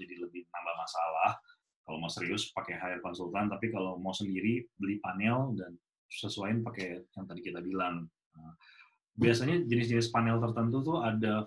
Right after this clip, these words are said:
frekuensi responnya gitu. Jadi panel akustik ini fungsinya di frekuensi sekian gitu. Nah, jangan yang sama semua dong. Kalau bisa yang beda-beda gitu loh.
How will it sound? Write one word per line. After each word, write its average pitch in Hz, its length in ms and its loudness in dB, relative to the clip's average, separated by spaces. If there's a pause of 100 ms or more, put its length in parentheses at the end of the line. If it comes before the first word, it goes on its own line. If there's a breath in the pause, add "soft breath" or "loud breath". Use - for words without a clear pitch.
frekuensi 110 920 2
responnya 110 640 0
gitu. 82 180 -10
Jadi 104 220 -2 (160)
panel 107 540 2
akustik 110 420 -8
ini 139 320 4 (480 soft breath)
fungsinya 117 400 2
di 117 160 6 (340)
frekuensi 101 720 -2 (320)
sekian 101 680 0
gitu. 82 180 -8
Nah, 82 160 -6 (440)
jangan 131 300 4
yang 143 120 6
sama 143 200 8
semua 196 300 8
dong. 151 420 6
Kalau 131 380 -2
bisa 120 220 6
yang 165 100 6
beda-beda 143 580 6
gitu 117 280 0
loh. - 160 -4